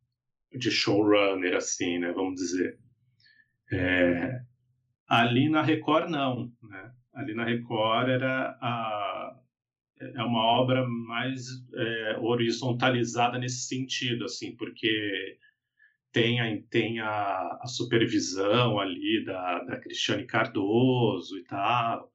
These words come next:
É, então, assim, é, é uma obra, assim, que vai, a, a gente vai escrevendo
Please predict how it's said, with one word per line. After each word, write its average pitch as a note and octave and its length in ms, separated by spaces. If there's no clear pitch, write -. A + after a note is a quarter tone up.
É, G2+ 320
então, C3 360
assim, A#2+ 460
é, F2+ 600
é A2+ 100
uma A2 360
obra, B2+ 300
assim, - 200
que A#2+ 100
vai, A#2 340
a, - 420
a G#2 120
gente G#2+ 260
vai B2 160
escrevendo B2 920